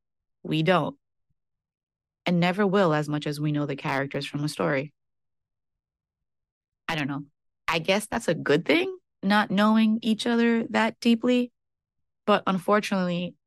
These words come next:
when you just want to know what someone else is thinking, when you need to know what someone else is thinking, it sucks.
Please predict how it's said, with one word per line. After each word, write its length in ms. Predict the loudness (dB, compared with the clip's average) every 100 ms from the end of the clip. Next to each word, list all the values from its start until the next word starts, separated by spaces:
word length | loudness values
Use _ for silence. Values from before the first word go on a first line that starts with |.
| _
when 300 | -2 0 2
you 160 | 2 0
just 320 | 0 -2 0
want 340 | 0 0 -2 -4
to 120 | -2
know 580 | 0 0 -2 -2 -4 -4
what 160 | -4
someone 360 | -4 -4 -2 -2
else 260 | -4 -6 -8
is 160 | -12
thinking, 600 | -8 -8 0 2 4 0 -8 _ _ _ _ _ _ -2
when 140 | 2
you 120 | 4
need 540 | 2 2 2 2 0 0
to 140 | 0
know 320 | 2 2 2
what 140 | 0 0
someone 320 | -4 -2 -2
else 240 | -2 -2
is 120 | -4
thinking, 640 | 0 -2 2 2 2 0 -6 _ _ _ _ _ _ _ _ _ _ _ _
it 160 | -4 -2
sucks. 500 | -2 -2 -6 -16